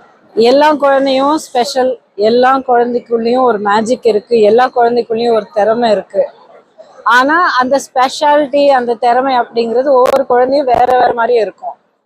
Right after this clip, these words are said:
ஒரு சில குழந்தைங்களுக்கு ஒரு நியூடோ-, நியூரோ டைவர்ஜென்ட், ஆஹ், குவாலிட்டி ஒண்ணு இருக்கும். அதாவது அவங்களுடைய மனசும் அவங்களுடைய ஆலோசனையும் அவங்களுடைய மன வளர்ச்சியும் உடல் வளர்ச்சியும் டிப்பிக்கலாக இல்லாம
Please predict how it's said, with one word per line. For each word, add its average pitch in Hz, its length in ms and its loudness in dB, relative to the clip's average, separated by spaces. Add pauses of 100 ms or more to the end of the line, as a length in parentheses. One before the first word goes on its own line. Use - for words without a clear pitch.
(360)
ஒரு 277 240 2
சில 302 240 0
குழந்தைங்களுக்கு 294 1000 0 (720)
ஒரு 254 400 2 (300)
நியூடோ-, 302 560 2
நியூரோ 302 400 0
டைவர்ஜென்ட், 269 720 -2 (420)
ஆஹ், 214 440 2 (100)
குவாலிட்டி 269 420 2
ஒண்ணு 254 200 0
இருக்கும். 233 260 -2
அதாவது 247 440 2 (120)
அவங்களுடைய 254 460 2 (120)
மனசும் 247 520 -2
அவங்களுடைய 226 560 0
ஆலோசனையும் 226 800 -2 (440)
அவங்களுடைய 240 840 2
மன 214 300 -2
வளர்ச்சியும் 226 960 -2
உடல் 233 300 0
வளர்ச்சியும் 220 720 -2 (480)
டிப்பிக்கலாக 302 600 0
இல்லாம 262 440 -2